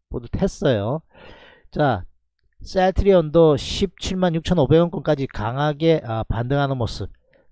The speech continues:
그리고 휴젤 구점육사 퍼센트 강하게 상승하는 그런 모습들, 셀트리온 삼형제와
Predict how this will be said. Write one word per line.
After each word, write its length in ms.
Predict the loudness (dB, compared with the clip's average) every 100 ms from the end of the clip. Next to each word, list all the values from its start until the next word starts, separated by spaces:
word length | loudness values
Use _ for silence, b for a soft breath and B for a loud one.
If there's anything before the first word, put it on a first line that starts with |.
| -4
그리고 500 | -2 0 4 4 4
휴젤 560 | 2 0 4 2 2 -10 _
구점육사 760 | -8 -4 -2 -2 -6 -2 0 2
퍼센트 380 | 0 -2 -6
강하게 340 | -10 -8 -4 -2
상승하는 440 | -2 -4 -4 -4
그런 200 | -4 -4
모습들, 400 | -2 -4 -2 -2
셀트리온 440 | 0 -4 -2 -2 -2
삼형제와 760 | -2 -2 -4 0 2 4 2